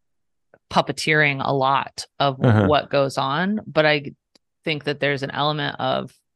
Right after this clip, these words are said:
Speaker 1: like, her real feelings that are on display there, and I think that she's, like, kinda doing her best. I don't think she's really trying to hurt anybody,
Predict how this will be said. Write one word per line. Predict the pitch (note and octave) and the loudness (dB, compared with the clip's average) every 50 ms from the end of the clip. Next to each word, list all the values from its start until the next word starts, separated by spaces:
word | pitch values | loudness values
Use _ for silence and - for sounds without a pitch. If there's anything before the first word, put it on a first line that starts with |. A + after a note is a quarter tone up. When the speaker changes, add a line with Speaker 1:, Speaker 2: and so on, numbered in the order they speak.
| _ _ _ _ _ _ _ _ _ _ _ | _ _ _ _ _ _ _ _ _ _ _
Speaker 1:
like, | - C#3+ C3+ - | -4 -4 -4 -4
her | - D#3 D3 C#3 | -4 -4 -4 -2
real | C#3 D3 C#3+ C#3 C3+ | 0 0 0 0 -2
feelings | - - D3+ D3 C#3+ D3 D3 D3 C#3+ C#3 - | -4 -4 -2 -2 -2 -2 -4 -6 -8 -6 -6
that | C#3+ C#3 | -4 -2
are | C#3+ C#3+ | -2 -2
on | C#3+ C#3+ C#3+ C#3+ | -2 -2 -4 -6
display | C#3 - - - _ C#3+ C#3+ C#3+ | -8 -12 -14 -8 _ -2 0 0
there, | C#3 C#3 C#3+ C#3+ C#3 C#3 - - - | 0 0 0 0 0 -2 -2 -4 -6
and | C#3 C#3+ | -6 -6
I | C3+ B2+ | -6 -6
think | - - C#3+ C#3 B2+ - | -6 -8 -8 -8 -6 -2
that | C#3+ B2+ - - | -2 -2 -2 -4
she's, | - - C#3+ C3 - | -6 -6 -6 -4 -2
like, | C#3+ C#3+ - | -4 -4 -4
kinda | - - C#3+ C#3+ C#3 C3 | -4 -4 -4 -2 -2 -2
doing | C3 C#3+ C#3 C3 | -2 -2 -2 -2
her | B2+ A#2+ | -4 -4
best. | - - C3+ C3 - - C3 - - - | -2 0 0 0 0 -2 -6 -10 -6 -4
I | - | -4
don't | D3+ D3+ | -2 0
think | F#3 F#3+ - | 0 -2 -2
she's | - D#3+ C#3+ - | -2 -6 -6 -2
really | D3 C#3+ C#3 C#3 | -2 0 0 -2
trying | C#3 - D3+ C3+ C3 | -2 -2 -2 -2 -2
to | - - - | -4 -6 -6
hurt | - C#3+ C3+ B2+ | -4 -4 -4 -4
anybody, | G#2 - - - - - - - - - - | -6 -8 -10 -10 -6 -6 -6 -6 -8 -14 -16